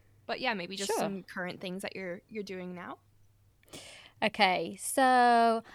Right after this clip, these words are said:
Speaker 2: I'm Harriet. Um, <laughs> so I've been working as a, I guess, a journalist. Well, work, I, I've been working in kind of radio and broadcasting for a long time. So I've been working for the B B C since my kind of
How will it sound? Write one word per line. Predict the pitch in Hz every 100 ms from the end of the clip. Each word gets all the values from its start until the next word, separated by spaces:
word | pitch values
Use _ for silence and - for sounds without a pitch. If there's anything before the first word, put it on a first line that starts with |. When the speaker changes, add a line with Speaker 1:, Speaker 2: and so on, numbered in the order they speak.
| -
Speaker 2:
I'm | 254 320
Harriet. | 233 190 170 170 165 269 453 - - - -
Um, | - 226 233 220 262 226 -
<laughs> | -
so | - 240
I've | - 233 233
been | 220 269
working | 311 - 254
as | 240 226 -
a, | - 202 202 196 196 185 -
I | 214
guess, | 214 208
a |
journalist. | 180 170 175 208 294 -
Well, | - 190 185
work, | 220 -
I, | 202 - _ _ -
I've | 220
been | 269
working | 330 320 311 262 233
in | 214 214 208 - - -
kind | 202
of | 180
radio | 190 196 185 170
and | 165
broadcasting | 180 196 - 156 - 160
for | 170 160
a | 156
long | 160 156
time. | 165 156 147 151
So | 165 170 160 160 - - - -
I've | 170 165
been | 185
working | 175 -
for |
the | 175
B | 196
B | 190
C | 202 262 247 247 240
since | 226 202 -
my | 196 180
kind | 202 180
of | 185